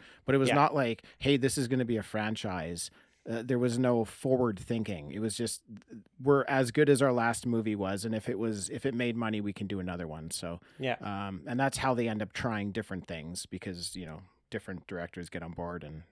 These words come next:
Speaker 1: and all that stuff. But, um, all good, fun movie,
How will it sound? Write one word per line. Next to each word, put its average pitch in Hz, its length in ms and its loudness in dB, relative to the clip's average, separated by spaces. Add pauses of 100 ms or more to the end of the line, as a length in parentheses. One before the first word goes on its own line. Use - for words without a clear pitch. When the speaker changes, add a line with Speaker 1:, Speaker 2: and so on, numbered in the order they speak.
(140)
Speaker 1:
and - 280 -16
all 95 140 -6
that 73 140 -6
stuff. - 240 -8
But, - 120 -8 (600)
um, 92 680 -6 (1080)
all 180 160 12
good, 127 340 2 (400)
fun - 640 6
movie, 95 440 -2